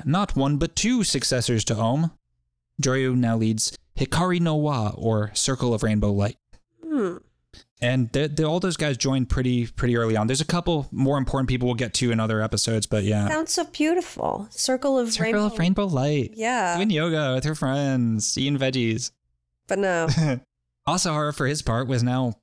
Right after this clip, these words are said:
Speaker 1: fully in the role of true holy man, with his followers doting on him and treating him as such. You know, there's all these pictures of him in the fucking holy man beanbag throne and people fucking with the fans and the feeding him grapes and all that, whatever the fuck,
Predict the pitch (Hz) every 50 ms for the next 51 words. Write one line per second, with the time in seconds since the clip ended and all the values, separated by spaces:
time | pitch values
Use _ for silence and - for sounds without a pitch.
0 | _ - - - - 131 156 160 151 139 123 117 110 104 107 107 110 110 107 95
1 | - - - - - 135 143 147 139 120 - - - 123 123 123 117 113 113 98
2 | 101 104 101 95 95 92 98 107 104 - - 110 - - 120 117 117 120 113 113
3 | 107 104 - 110 110 107 107 107 104 104 107 107 104 107 104 101 98 - - 113
4 | 107 107 107 101 101 98 - - - 101 98 98 - - - - - 110 113 107
5 | 107 113 117 120 160 156 135 110 - - - 107 - - 120 110 104 95 104 95
6 | - 113 104 104 104 101 104 101 95 - 110 101 - - 101 98 101 101 - -
7 | _ _ _ - - 123 117 113 113 107 107 104 107 107 107 101 110 110 107 95
8 | - 104 101 98 98 - - 113 104 98 98 98 98 101 - 196 - 104 104 -
9 | 107 107 101 101 101 101 - 110 110 104 104 - - 107 - - - - - 113
10 | 98 98 101 101 101 107 104 - 110 107 107 104 101 - - _ _ _ _ _
11 | _ - - - - 113 113 110 110 110 - - 190 101 101 - - 110 104 101
12 | 101 101 98 101 101 101 98 98 101 - - 110 107 -